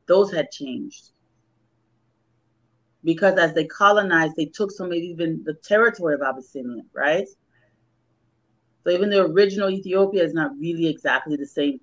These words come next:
territory. So even the old, never colonized area lost territory. So Abyssinia, which is modern day called Ethiopia, their boundaries have changed.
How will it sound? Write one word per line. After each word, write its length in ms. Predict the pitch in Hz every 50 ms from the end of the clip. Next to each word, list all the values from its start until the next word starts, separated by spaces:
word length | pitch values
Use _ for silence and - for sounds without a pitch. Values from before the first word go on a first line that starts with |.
| _
territory. 520 | - 156 147 139 135 135 - 143 127 120 -
So 200 | - 165 147 - -
even 420 | 208 226 226 214 214 190 160 - _ _ _ _ _ _ _ _
the 140 | - 180 -
old, 480 | 151 156 180 196 208 214 214 220 202 180 147
never 320 | 143 165 180 190 196 202 202
colonized 680 | 196 - 196 196 196 196 196 190 175 170 165 165 156 160
area 280 | 165 170 170 165 156
lost 460 | 151 143 143 151 156 156 156 - - -
territory. 640 | 156 151 147 139 135 135 - 135 127 - 123 - _ _ _ _ _ _ _ _ _ _ _ _ _ _ _ _ _ _ _ _ _ _ _ _ _ _ _ _ _ _ _ _ _ _ _ _ _ _ _ _ _ _ _ _ _ _ _
So 180 | _ 214 202 180
Abyssinia, 580 | 180 190 190 190 185 - 247 240 240 226 214
which 180 | 190 185 185 185
is 120 | 175 165
modern 460 | 165 170 175 180 190 196 190 185 165 - -
day 160 | - 175 170
called 360 | 170 - - 180 165 165 156 156
Ethiopia, 680 | 147 143 151 156 202 226 226 220 208 196 185 180 175 175 - _ _ _ _ _ _ _ _
their 240 | 170 180 202 214 196
boundaries 460 | 196 190 190 196 196 190 185 180 170
have 140 | 175 160 160
changed. 600 | - - 190 180 175 170 170 170 165 165 - -